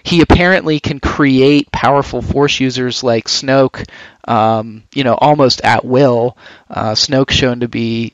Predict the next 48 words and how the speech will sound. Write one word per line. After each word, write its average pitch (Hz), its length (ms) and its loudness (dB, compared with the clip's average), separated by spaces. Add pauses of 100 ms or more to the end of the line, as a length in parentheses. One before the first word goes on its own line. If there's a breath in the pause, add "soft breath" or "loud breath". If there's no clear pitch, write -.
as 117 180 -2
powerful 131 480 -2
or 117 180 -2
more 117 220 -2
powerful 120 540 -2
than 110 180 -8
Rey 120 320 0
or 117 120 -2
Kylo 117 380 -2
Ren 120 420 0
in 117 160 -8
Last 113 320 -6
Jedi. 123 440 4 (760)
So 160 220 2
what 143 320 2
does 196 140 6
he 180 100 -2
need 151 220 -4
Kylo 147 320 4
Ren 147 340 -2
or, 147 460 2
or 143 180 2
Rey 120 240 2
for? 175 460 0 (480 loud breath)
I 147 120 0
mean, 143 160 -4
just 147 200 -2
make 139 480 0 (120)
more 143 320 2
of 123 160 -2
those 143 480 4
and 127 120 -4
have 135 140 -2
your 131 100 -2
fleet 156 220 -4
go 127 140 4
out 123 200 4
and 135 140 -10
conquer 139 460 -2
the 123 120 -6
galaxy. 127 640 0
I - 20 -6
mean, 120 160 -12
it, 120 140 -6 (680)
it 151 100 0
just - 180 -2
seemed 147 300 -2
like 131 400 0